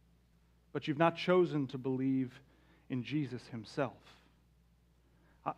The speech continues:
I, it breaks my heart to tell you, but you're still in darkness. But for those who have actually believed in him, they have become light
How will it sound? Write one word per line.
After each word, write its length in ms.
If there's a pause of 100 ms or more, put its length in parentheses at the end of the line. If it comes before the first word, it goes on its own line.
(420)
I, 160 (100)
it 160
breaks 360
my 120
heart 360
to 80
tell 320
you, 320 (920)
but 180
you're 100
still 280
in 80
darkness. 480 (2500)
But 140
for 100
those 360
who 100
have 120
actually 800
believed 540
in 120
him, 260 (1700)
they 140
have 420
become 480
light 260